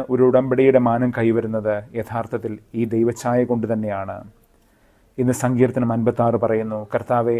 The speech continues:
എൻ്റെ വാഗ്ദാനങ്ങളാൽ ഞാൻ അങ്ങയോട് എന്നെ ചേർത്ത് ബന്ധിച്ചിരിക്കുന്നുവെന്ന്." മനുഷ്യർ തന്നെ ഞെരുക്കുമ്പോൾ ആ ദൃഢബന്ധത്തിൻ്റെ ഉറപ്പിൽ നിന്നുകൊണ്ട് അവൻ ചോദിക്കുകയാണ്,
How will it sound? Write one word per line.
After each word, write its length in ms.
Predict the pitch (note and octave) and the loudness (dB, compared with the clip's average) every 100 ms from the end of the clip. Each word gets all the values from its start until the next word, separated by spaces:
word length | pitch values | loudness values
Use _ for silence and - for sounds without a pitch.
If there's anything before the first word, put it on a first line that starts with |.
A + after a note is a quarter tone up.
| - - | -4 -6
എൻ്റെ 180 | C3+ C3+ | -2 2
വാഗ്ദാനങ്ങളാൽ 800 | B2+ B2 - C3 C3 B2+ B2 B2 B2 - - | 4 2 0 -2 0 2 2 0 -6 -20 -8
ഞാൻ 240 | A#2+ A#2+ A#2+ - | -2 0 0 -2
അങ്ങയോട് 480 | A#2 A#2+ A#2 A2+ | -4 0 2 2
എന്നെ 240 | A2+ A#2 A2+ | 0 -2 -4
ചേർത്ത് 380 | - B2 A#2 A#2+ | -2 -2 -2 -2
ബന്ധിച്ചിരിക്കുന്നുവെന്ന്." 1000 | A#2 A2+ A2 A2 A2 A2 A2 G#2 G2+ G#2 G2+ _ _ _ _ _ _ _ | -4 -4 -8 -8 -6 -6 -6 -6 -8 -12 -16 _ _ _ _ _ _ _
മനുഷ്യർ 540 | A#2 B2+ B2 - C3+ C3 C3 | 0 2 2 2 2 2 0
തന്നെ 240 | - B2 | -2 2
ഞെരുക്കുമ്പോൾ 560 | B2 B2 B2 B2+ A2+ A2 A2 - _ _ - | 2 2 2 0 0 -2 -4 -14 _ _ -4
ആ 80 | B2 | 0
ദൃഢബന്ധത്തിൻ്റെ 880 | A#2 A#2 C3 C3 B2+ B2 B2 B2 A#2 A2+ A2+ _ B2 | 0 2 4 4 4 2 0 0 0 -2 -6 _ -4
ഉറപ്പിൽ 380 | A#2 A#2+ B2+ A#2 | -2 0 0 -2
നിന്നുകൊണ്ട് 400 | A#2 A#2 A#2 A2+ | 0 0 0 0
അവൻ 120 | A2+ | 0
ചോദിക്കുകയാണ്, 840 | A2+ A#2 G#2+ A#2+ A2+ A2 G#2 G#2 | -2 -4 -2 -2 -2 -2 -4 -6